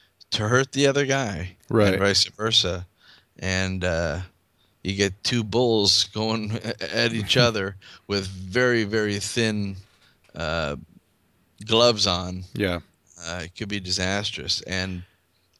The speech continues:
Speaker 1: obviously that leads to another topic where concussions can lead to a lot of neurological
Speaker 2: Oh,
Speaker 1: issues.
Speaker 2: of course.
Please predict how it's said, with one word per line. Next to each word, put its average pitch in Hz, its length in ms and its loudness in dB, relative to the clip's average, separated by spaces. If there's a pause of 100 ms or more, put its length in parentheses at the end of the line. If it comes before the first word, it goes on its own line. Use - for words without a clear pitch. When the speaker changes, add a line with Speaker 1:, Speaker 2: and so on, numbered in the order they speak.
(120)
Speaker 1:
obviously 90 600 -2
that 87 200 -6
leads 90 220 -6
to 87 100 -6
another 98 260 -4
topic 85 480 -6
where 87 280 -8 (540)
concussions 90 680 -2
can 87 160 -8
lead 92 200 -4
to 92 100 -6
a - 20 -8
lot 104 240 0
of 95 80 -2
neurological - 640 -8
Speaker 2:
Oh, 107 120 4
Speaker 1:
issues. 85 80 0
Speaker 2:
of - 60 -8
course. - 500 2